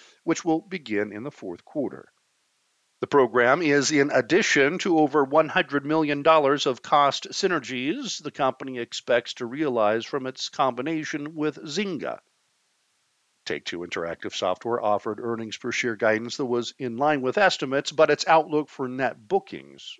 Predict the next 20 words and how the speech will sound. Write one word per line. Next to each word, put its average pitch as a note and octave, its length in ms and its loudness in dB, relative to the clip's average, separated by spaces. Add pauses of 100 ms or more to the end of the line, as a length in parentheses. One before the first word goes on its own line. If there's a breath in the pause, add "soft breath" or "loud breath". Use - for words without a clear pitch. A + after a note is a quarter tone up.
was B2 240 -12
lower. C#2+ 440 -12 (880)
Shares B2 560 -6
were C#3+ 140 -2
higher. C#2 640 -4 (1700)
DuPont, D3+ 800 2 (120)
ticker - 260 -2
symbol C#3 340 2
D D3+ 360 -8
D, A#2+ 520 -6
announced A#2 580 -2
adjusted C3+ 540 0
fourth D3+ 300 -4
quarter C#3 280 0
earnings C#3 360 -2
per C#3+ 160 -8
share C#3 300 -2
of F#3 180 -2
eighty-nine C#3+ 560 -4
cents, E3+ 640 0